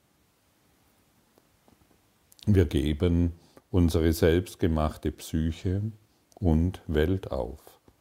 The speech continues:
Wir geben unsere Projektionen auf, die wir so sehr gehütet haben.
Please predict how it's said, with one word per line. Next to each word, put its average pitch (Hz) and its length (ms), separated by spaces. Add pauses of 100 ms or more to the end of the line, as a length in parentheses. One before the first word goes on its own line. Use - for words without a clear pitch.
(500)
Wir 78 120
geben 78 280
unsere 80 380
Projektionen 78 1080
auf, 73 400
die 78 200
wir 78 160
so 76 440
sehr 78 360
gehütet 78 600
haben. 62 360